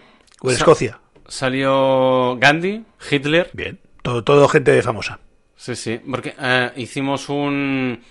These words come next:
Speaker 2: ¿con qué te tomarías una, una cerveza y dónde? Con gente muerta. Entonces,
Speaker 1: Bueno,
Speaker 2: de ahí,
Speaker 1: con gente,
Speaker 2: de, con gente, bueno.
Speaker 1: hay que ser
Speaker 2: Pero
Speaker 1: tiquismiquis
Speaker 2: espe-,
Speaker 1: con
Speaker 2: no,
Speaker 1: la
Speaker 2: pero especificamos. Así que esta vez te dejo escoger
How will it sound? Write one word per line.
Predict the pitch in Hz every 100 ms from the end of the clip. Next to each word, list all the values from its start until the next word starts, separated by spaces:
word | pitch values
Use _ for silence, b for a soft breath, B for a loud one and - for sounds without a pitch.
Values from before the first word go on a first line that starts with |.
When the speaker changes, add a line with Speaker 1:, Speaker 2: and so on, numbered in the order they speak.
| b b -
Speaker 2:
¿con | 127 120
qué | 131
te | 143
tomarías | 143 143 143 139 110 - - _
una, | 117 117 120 117 117 113 113 117 107
una | 117 117
cerveza | 127 123 123 127
y |
dónde? | 127 139 170 - -
Con | 117
gente | - 95 95
muerta. | 127 196 165 82 - _ b b b b _ _ 104
Entonces, | 117 120
Speaker 1:
Bueno, |
Speaker 2:
de | 113
ahí, | 98
Speaker 1:
con | 175
gente, | 107 101 78 80
Speaker 2:
de, | -
con | 107
gente, | - 104 87
bueno. | 98 85 82 -
Speaker 1:
hay | 127 127
que |
ser | 98 -
Speaker 2:
Pero | - 135 127
Speaker 1:
tiquismiquis | - 202
Speaker 2:
espe-, | 175
Speaker 1:
con | 220
Speaker 2:
no, | 262
Speaker 1:
la | 185
Speaker 2:
pero | 185
especificamos. | - - 165 165 151 127 110 147 180 _
Así | 131 147
que | 143 -
esta | 151 180
vez | 180
te | 180
dejo | 160 156
escoger | - 135 - 120 113